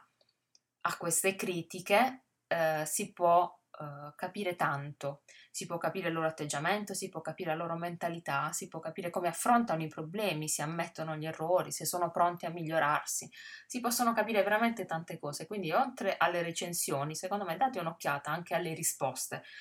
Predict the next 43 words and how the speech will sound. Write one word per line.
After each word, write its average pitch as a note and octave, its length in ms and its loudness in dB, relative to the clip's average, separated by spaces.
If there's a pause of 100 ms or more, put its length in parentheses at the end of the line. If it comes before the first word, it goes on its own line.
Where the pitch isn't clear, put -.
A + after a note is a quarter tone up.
(200)
Se A#3+ 160 -2
poi D4+ 120 2
non C#4 160 4
ci B3+ 140 2
sono C#4 240 8
risposte C4 560 8
è A3+ 40 8
un A3 100 2
brutto G3+ 280 -4
segno, D3+ 480 0
perché E3 240 -8
secondo G3 340 0
me F3+ 200 2 (320)
significa G#3 640 6
o B3+ 40 6
che B3+ 120 2
non G3 140 4
si F#3+ 200 -2
curano E3+ 340 0
più - 100 -14
di E3 120 -8
tanto D#3+ 320 -2
di D#3 100 -6
quello E3 220 -2
che D#3+ 140 -6
dice D#3+ 240 -2
la F#3+ 160 8
gente, D#3 540 -2 (320)
o G#3+ 120 4
che F#3+ 160 -4
non F#3+ 140 -4
sanno F#3 340 2
come D#3+ 240 -4
rispondere D#3+ 640 2
e D3+ 60 -6
come D3+ 400 -6 (140)
intervenire. D#3 960 -6
Quindi F3 540 -2 (840)
significa F#3 640 4
che E3 340 4
magari E3 380 8
non E3 160 0
sono E3+ 380 2